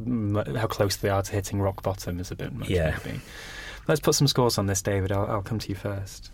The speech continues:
Speaker 2: Maybe I'd say th-, a three or a four in anticipation. Like, you know, it'd been at Sundance and seemingly well liked. I like both the, the leads in other things,
Speaker 1: Mm-hmm.
Speaker 2: so yeah. A three in,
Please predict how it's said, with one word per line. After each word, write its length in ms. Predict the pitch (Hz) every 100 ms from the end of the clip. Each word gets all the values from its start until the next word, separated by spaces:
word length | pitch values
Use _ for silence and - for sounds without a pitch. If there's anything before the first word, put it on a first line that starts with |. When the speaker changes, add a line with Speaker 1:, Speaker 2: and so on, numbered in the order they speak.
| -
Speaker 2:
Maybe 720 | 131 123 120 117 113 107 104 -
I'd 260 | 101 95
say 680 | - 107 101 101 101 101 101
th-, 40 | - - -
a 80 | 90
three 320 | 85 113 117
or 120 | 120 117
a 60 |
four 320 | - 123 131 131
in 60 |
anticipation. 880 | 127 127 131 143 143 151 - 170 160
Like, 340 | 123 - -
you 200 | - 107
know, 100 | 104
it'd 300 | 107 110 -
been 120 | 113 107
at 60 | 76
Sundance 880 | - 107 110 107 110 113 - - - 104
and 720 | 95 92 92 92 92 - - - - - -
seemingly 580 | - 117 107 107 110
well 260 | 107 110 110
liked. 640 | 107 104 110 - - - - -
I 260 | - 98
like 320 | 101 101 87
both 220 | - 92 -
the, 260 | 98 95 -
the 80 | 101
leads 420 | 104 110 117 110
in 80 | 101
other 160 | 95
things, 360 | 98 104 117 127
Speaker 1:
Mm-hmm. 80 | 123
Speaker 2:
so 320 | 92 92 92
yeah. 220 | - 117 - - - - - -
A 120 | - 113
three 1080 | - - - - - 113 110 113 113 113 -
in, 340 | 113 110 113